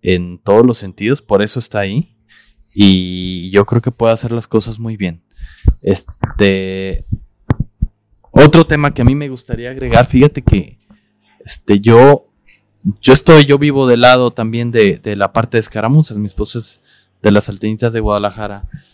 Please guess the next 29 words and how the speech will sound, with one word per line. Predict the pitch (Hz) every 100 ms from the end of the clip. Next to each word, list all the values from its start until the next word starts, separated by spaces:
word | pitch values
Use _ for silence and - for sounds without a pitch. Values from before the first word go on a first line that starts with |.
| _ -
Y, | 113 107
este, | - - - 104 107
muchos | 113 139 170 156
a-, | 147 135 131
años | 143 139 131
han | 127
peleado | 131 127 127
las | 123 110
escaramuzas | 113 117 107 113 - 120
por | - 113
un | 120
lugar | 123 120 117 113 _ _ _ - - - _ _ -
para | 98 92
votar | 90 - 113 117 117 117
o | 110 -
co-, | 101 92
que | 110
se | 104
les | 101 -
tome | 120 123 120
un | 120
poco | 120 - 117
más, | 104 95 -
¿no? | 101 160 _ _ _ _ _ _
La | 95 98
charrería | 104 101 110 123
también | 135 139 139 143
es, | 131 - - _ _ _ _ _
es | 92 - - - - _